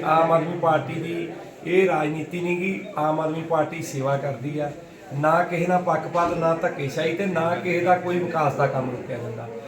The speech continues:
ਇੱਥੋਂ ਤੱਕ ਕਿ ਜੇ ਕੋਈ ਸੱਚੀ ਮੁੱਚੀ ਵੀ ਲੜਾਈ ਹੋਈ ਹੈ, ਸਾਡੀ ਕੋਸ਼ਿਸ਼ ਹੁੰਦੀ ਆ ਉਹਦਾ ਵੀ ਰਾਜੀਨਾਮਾ ਹੋਵੇ। ਤੇ ਕਾਂਗਰਸ ਤੇ ਅਕਾਲੀ ਦਲ ਦੀਆਂ ਸਰਕਾਰਾਂ ਦੇ ਰਾਜ ਵੇਲੇ ਨੂੰ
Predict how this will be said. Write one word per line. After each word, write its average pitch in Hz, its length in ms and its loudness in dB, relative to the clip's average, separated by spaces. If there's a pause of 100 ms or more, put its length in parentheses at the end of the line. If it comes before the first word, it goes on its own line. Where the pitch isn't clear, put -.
(200)
ਇੱਥੋਂ 208 240 4
ਤੱਕ 214 200 4
ਕਿ 233 80 4
ਜੇ 226 160 2
ਕੋਈ 220 120 2
ਸੱਚੀ 226 300 2
ਮੁੱਚੀ 240 260 2
ਵੀ 208 80 2
ਲੜਾਈ 185 320 4
ਹੋਈ 185 180 4
ਹੈ, 208 60 2
ਸਾਡੀ 175 320 0
ਕੋਸ਼ਿਸ਼ 170 360 -4
ਹੁੰਦੀ 160 260 0
ਆ 190 160 6 (340)
ਉਹਦਾ 240 280 8
ਵੀ 226 80 2
ਰਾਜੀਨਾਮਾ 135 460 2
ਹੋਵੇ। 127 160 -6 (380)
ਤੇ 175 100 2
ਕਾਂਗਰਸ 180 480 2
ਤੇ 226 140 2
ਅਕਾਲੀ 180 320 2
ਦਲ 165 160 0
ਦੀਆਂ 165 180 -2
ਸਰਕਾਰਾਂ 147 440 -2
ਦੇ 147 120 -2
ਰਾਜ 131 280 -2
ਵੇਲੇ 123 160 -8
ਨੂੰ 120 100 -10